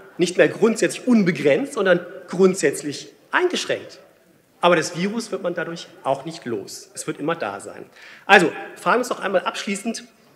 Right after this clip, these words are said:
um was es bei all den Geschäfts- und Schulschließungen und den ganzen Verboten ursprünglich ging. Erinnern Sie sich noch?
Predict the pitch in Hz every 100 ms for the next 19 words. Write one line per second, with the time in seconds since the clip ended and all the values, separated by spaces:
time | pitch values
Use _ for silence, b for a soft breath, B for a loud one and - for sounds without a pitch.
0 | _ _ 147 185 220 220 180 170 202 202
1 | 185 165 - 240 - - 165 170 - 247
2 | 254 - 190 196 - 190 180 180 - 147
3 | 170 202 190 156 139 190 190 180 185 196
4 | - 180 170 - 160 117 - - - _
5 | _ _ _ _ _ _ _ _ _ _
6 | 151 226 180 127 147 262